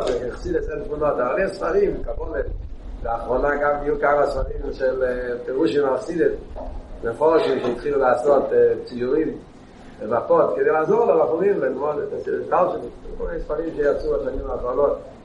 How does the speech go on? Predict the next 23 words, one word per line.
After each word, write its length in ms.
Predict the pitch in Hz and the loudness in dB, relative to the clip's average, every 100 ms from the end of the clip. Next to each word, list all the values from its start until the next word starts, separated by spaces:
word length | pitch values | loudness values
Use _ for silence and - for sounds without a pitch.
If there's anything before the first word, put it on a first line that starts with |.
| - - | -12 -4
שמסבירים 580 | 113 113 117 131 147 139 | 0 0 0 -2 0 0
את 60 | 123 | 2
המפה. 380 | 117 113 139 127 - - - - - - - | 0 0 0 -2 -4 -8 -10 -12 -14 -14 -4
אז 120 | 120 | 2
יש 240 | 160 175 - | 2 2 0
ציור. 360 | 170 147 110 - - - | 2 2 2 -6 -12 -4
אז 140 | 123 123 | 0 2
ממילא, 440 | 139 165 220 190 165 160 | 2 4 6 6 6 4
זה, 440 | 147 143 135 143 143 | 4 0 0 0 0
אז 100 | - - - | -2 -6 -6
מה 120 | 143 | -4
שהם 220 | 131 147 139 | -2 -2 -2
מצ-, 280 | 135 143 127 127 - - | -6 -10 -12 -8 -8 -8
ויש, 460 | - - - 185 - - | -6 -6 -4 -4 -4 -4
יש 280 | 165 196 170 | -6 -4 0
גם 180 | 190 214 214 | 2 2 2
כן 180 | 196 175 | 0 0
ביצחיים 560 | 170 170 220 247 185 | -4 2 4 4 4
עצמו 440 | 156 151 147 - 160 160 | 2 2 -2 -6 -4 -4
יש, 240 | 147 139 139 - - - - - - | -6 -6 -6 -8 -8 -10 -10 -8 -6
אה, 60 | - - | -6 -6
באחד 320 | - - 156 | -6 -4 -2
מהדפוסים 520 | 151 - - 170 170 | -2 -4 -8 -6 -6